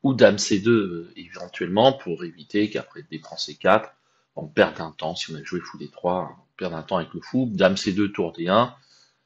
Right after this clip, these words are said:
c'est possible, mais enfin, on peut jouer, euh, fou prend, fou prend, B cinq, euh, voilà, et puis, euh, ça suffit amplement.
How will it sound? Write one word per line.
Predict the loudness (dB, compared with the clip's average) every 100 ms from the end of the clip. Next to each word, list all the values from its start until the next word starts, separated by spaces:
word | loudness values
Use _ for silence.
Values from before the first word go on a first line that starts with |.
| _
c'est | -6 -2 -2
possible, | -4 -6 -4 -4
mais |
enfin, | -4 -4 -2
on | -4
peut | -10
jouer, | -20 -12 -8 -6 -6
euh, | -10 -14 _ _ _ _
fou | _
prend, | -12 -6 -6
fou | -8 -16
prend, | -8 -6
B | -6 -8
cinq, | -4 2 2 0 -8
euh, | -16 -16 _ _ _ _ _ _
voilà, | -8 -2 0
et | -2
puis, | -6 -6 -6 -6 -6
euh, | -8
ça | -2 0 0
suffit | -2 -6 -4 -4
amplement. | -2 -6 -6 -8 -4 -4 -6